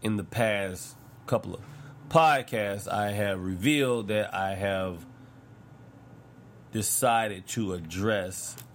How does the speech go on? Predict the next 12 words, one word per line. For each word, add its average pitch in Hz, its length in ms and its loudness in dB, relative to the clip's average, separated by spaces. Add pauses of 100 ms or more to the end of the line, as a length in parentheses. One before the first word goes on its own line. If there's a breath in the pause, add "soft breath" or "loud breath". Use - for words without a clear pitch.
(880)
openly 113 640 -2 (480)
that 98 260 -2
I 104 140 2
was, 92 320 -4
uh, 85 260 -2
molested 101 600 0
by 87 140 0
women 101 400 0
when 90 120 -4
I 90 120 -2
was 82 260 -6
younger. 85 300 -6